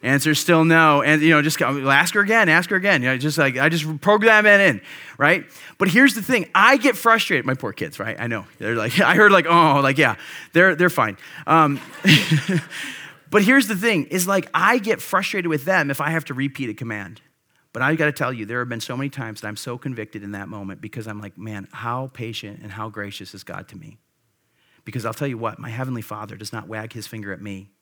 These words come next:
and he's not sitting there, "Hey, I already told you twice. Why do I have to tell you again?"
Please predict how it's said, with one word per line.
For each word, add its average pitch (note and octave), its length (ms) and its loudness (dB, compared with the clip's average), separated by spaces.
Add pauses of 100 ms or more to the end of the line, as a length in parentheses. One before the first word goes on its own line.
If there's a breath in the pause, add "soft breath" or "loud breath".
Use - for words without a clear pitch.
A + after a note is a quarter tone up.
(520)
and G2+ 100 -16
he's A#2 180 -6
not G#2 140 -8
sitting G#2+ 200 -10
there, G2 80 -10
"Hey, G#2+ 160 -12
I - 80 -14
already A#2 180 -10
told A#2 300 -16
you F#2+ 80 -18
twice. - 520 -16 (1040)
Why A#2 100 -10
do C3 60 -4
I B2 40 -6
have A2+ 100 -10
to - 60 -20
tell A2 200 -12
you G#2 140 -12
again?" F#2+ 400 -14